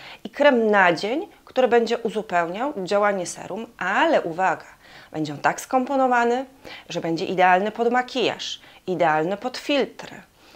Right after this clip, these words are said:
nie będzie ciężki, nie będzie zapychający, ale każdy z tych produktów będzie dawał nam odczucie przyjemności, e, przyjemnej pielęgnacji,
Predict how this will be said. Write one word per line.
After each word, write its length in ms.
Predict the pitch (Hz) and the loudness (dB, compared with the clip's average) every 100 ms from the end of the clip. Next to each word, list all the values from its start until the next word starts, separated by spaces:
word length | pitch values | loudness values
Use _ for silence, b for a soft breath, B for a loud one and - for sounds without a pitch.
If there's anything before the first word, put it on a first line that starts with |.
| B | B
nie 180 | 165 165 | 0 0
będzie 360 | 160 175 208 | 0 0 0
ciężki, 600 | 240 269 269 262 - - - | 0 2 2 2 -4 -12 -20
nie 120 | 165 147 | -14 -10
będzie 260 | 147 170 | -8 -6
zapychający, 920 | 175 170 180 - 220 247 196 156 - - B B B | -6 -6 -8 -6 0 2 0 -4 -14 -20 B B B
ale 120 | 170 | -10
każdy 380 | 175 262 359 339 | -6 -2 -2 -2
z 80 | 269 | -6
tych 160 | 233 233 | -6 -6
produktów 720 | 202 175 147 - 214 294 - B B | -6 -6 -6 -4 -4 -4 -6 B B
będzie 320 | - 226 247 220 | 0 2 4 4
dawał 320 | 220 214 202 | 4 2 0
nam 260 | 185 190 190 B B | -2 -4 -6 B B
odczucie 480 | - - - 170 160 | -14 -12 -10 -8 -8
przyjemności, 1080 | - - 175 165 156 151 - - 226 339 - b b b b | -4 -2 -2 0 -2 -4 -8 -8 -6 -8 -12 b b b b
e, 160 | 170 165 | -4 -4
przyjemnej 760 | - - 202 190 220 208 180 | -2 -2 0 4 4 4 0
pielęgnacji, 1000 | - - 180 170 165 147 143 - 190 285 | -2 -4 -2 -2 -4 -8 -10 -10 -6 -8